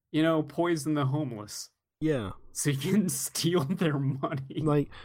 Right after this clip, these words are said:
Speaker 1: to
Speaker 2: okay,
Speaker 1: make a
Speaker 2: so
Speaker 1: phone call.
Speaker 2: to make it clear, this because, uh, Mandalore Gaming did a review of Mystery of the Druids, uh, which was a game I previously only knew the box art of. And that, it's like a,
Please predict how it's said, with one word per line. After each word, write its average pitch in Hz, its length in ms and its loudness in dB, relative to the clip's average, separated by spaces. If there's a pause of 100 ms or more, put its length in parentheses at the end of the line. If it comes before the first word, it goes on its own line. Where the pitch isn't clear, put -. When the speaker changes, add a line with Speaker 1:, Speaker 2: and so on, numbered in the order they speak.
(100)
Speaker 1:
to 147 60 -2
Speaker 2:
okay, 143 160 -2
Speaker 1:
make 107 100 2
a 151 40 0
Speaker 2:
so 131 240 2
Speaker 1:
phone 139 240 -2
call. 123 340 -12
Speaker 2:
to 147 80 0
make 139 220 2
it 123 120 0
clear, 120 260 2
this 113 180 -2
because, 110 720 -2
uh, 110 260 -4
Mandalore 117 800 -2
Gaming 107 460 -2
did 110 200 -2
a 104 160 0
review 104 440 0
of 101 180 -2
Mystery 110 360 -2
of 101 100 -4
the 107 80 -2
Druids, 104 580 -2
uh, 104 80 -6
which 110 180 -6
was 117 120 -2
a 120 40 -6
game 135 180 2
I 135 120 4
previously 110 500 0
only 107 200 -2
knew 101 160 -4
the 95 100 -4
box 101 360 -4
art - 180 -10
of. - 120 -8 (840)
And 104 380 -2 (460)
that, 123 200 -6 (300)
it's 147 180 0
like 127 160 2
a, 120 200 0